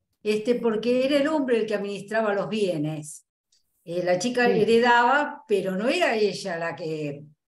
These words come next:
Speaker 1: haríamos nosotras, ¿viste? ¿Qué hacemos con nuestros bienes personales?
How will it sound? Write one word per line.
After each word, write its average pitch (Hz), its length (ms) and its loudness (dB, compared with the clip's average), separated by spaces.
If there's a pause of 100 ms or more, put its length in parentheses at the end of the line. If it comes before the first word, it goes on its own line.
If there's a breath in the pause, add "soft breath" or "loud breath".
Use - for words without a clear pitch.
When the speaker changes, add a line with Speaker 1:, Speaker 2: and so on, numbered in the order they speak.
(160)
Speaker 1:
haríamos 202 420 0
nosotras, 220 680 0
¿viste? 202 280 -2
¿Qué 190 100 -4
hacemos 214 340 -4
con 185 80 -8
nuestros 180 240 -6
bienes 196 260 -2
personales? 160 800 -4